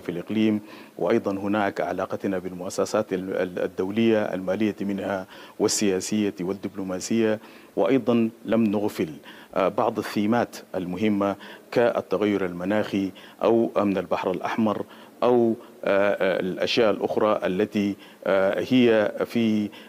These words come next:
آه، لها علاقة، آه، ببرامج النهضة الشاملة في السودان، وهذه ستنطلق كلها في فعالية واحدة أسميناها بمؤتمر الدبلوماسية السودانية، والذي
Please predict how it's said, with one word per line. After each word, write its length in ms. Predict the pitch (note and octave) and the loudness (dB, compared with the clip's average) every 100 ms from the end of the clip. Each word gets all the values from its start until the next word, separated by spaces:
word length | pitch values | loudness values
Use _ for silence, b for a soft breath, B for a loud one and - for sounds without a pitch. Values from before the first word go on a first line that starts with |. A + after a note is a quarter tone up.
| - | -2
آه، 240 | F#2+ F#2+ | 0 2
لها 260 | F#2+ A#2 A#2 | 2 2 2
علاقة، 680 | F#2 G2 A2 - F#2+ F2 - | 2 0 0 0 -4 -4 -4
آه، 340 | F#2+ F#2 F2+ F2 | -2 0 -2 -2
ببرامج 1300 | A2+ A2+ A2 - - - F#2 F2+ F2 G2+ A2 G#2+ G2+ - | 2 2 0 -6 -10 -2 2 2 0 0 2 2 0 -2
النهضة 560 | F#2+ G#2+ G#2 G2 F#2+ | 0 0 0 -2 -2
الشاملة 560 | E2+ - G#2+ G#2 G2 F#2 | -2 0 0 0 -2 -4
في 80 | G#2+ | -4
السودان، 480 | - G#2 G#2+ A2 A2 B B - | -4 -2 0 0 -4 B B -4
وهذه 520 | G2 B2 A#2 A2+ A2+ | 0 0 0 0 -2
ستنطلق 600 | - G2 G#2 B2+ A2 G#2 | -4 -8 -4 -2 -2 -2
كلها 440 | - C3 G#2 D2+ C#2 B B B | 0 2 2 0 -6 B B B
في 120 | - | -6
فعالية 440 | A2+ F#2 G2 A2 G#2+ | 0 0 2 2 0
واحدة 540 | F2 G2+ G2+ G#2+ G#2 G#2 - | -2 -6 -6 -2 -2 -2 -4
أسميناها 520 | - D2+ F2 G#2+ G#2+ | -8 -6 -4 -4 -4
بمؤتمر 520 | E2 F#2 F#2+ A2+ G#2+ | -6 -10 -6 -2 -2
الدبلوماسية 640 | F#2+ F2+ E2+ F#2 F2+ - G2+ | -4 -10 -12 -10 -8 -4 -4
السودانية، 680 | - F2 F2+ G2 G#2 G#2 G2+ B B - | -4 -8 -4 -2 0 -2 -4 B B -6
والذي 520 | E2+ G#2+ G#2 G#2+ | -2 0 0 -2